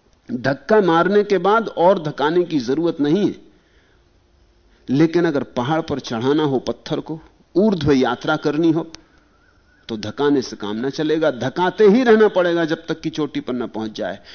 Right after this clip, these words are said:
और तुमने जरा भूल चूक की कि पत्थर नीचे लुढ़क जाएगा। कहीं से भी गिरने की संभावना है, ध्यानी के गिरने की संभावना है, शराबी के गिरने की संभावना नहीं। ये बात देखते हो,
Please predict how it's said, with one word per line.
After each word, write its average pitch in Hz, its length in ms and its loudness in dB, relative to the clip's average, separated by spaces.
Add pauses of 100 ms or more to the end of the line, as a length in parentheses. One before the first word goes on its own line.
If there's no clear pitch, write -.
(260)
और 160 160 2
तुमने 220 340 2
जरा 185 420 4 (500)
भूल 160 300 2
चूक 233 340 -2
की 226 140 2 (540)
कि 156 80 -2
पत्थर 156 520 -2 (500)
नीचे 143 340 0
लुढ़क 117 240 0
जाएगा। 85 480 -8 (1000)
कहीं 220 300 8
से 285 200 2
भी 262 220 2
गिरने 220 360 2
की 196 160 -6
संभावना 156 500 -2
है, 80 120 -10 (1040)
ध्यानी 190 580 4
के 262 200 4
गिरने 175 380 2
की 226 160 -4
संभावना 175 560 2
है, 160 80 0
शराबी 143 440 0
के 170 160 2
गिरने 147 320 0
की 156 140 -4
संभावना 135 480 0
नहीं। 110 220 -6 (240)
ये 131 160 -2
बात 147 240 -2
देखते 151 360 -6
हो, 196 120 -6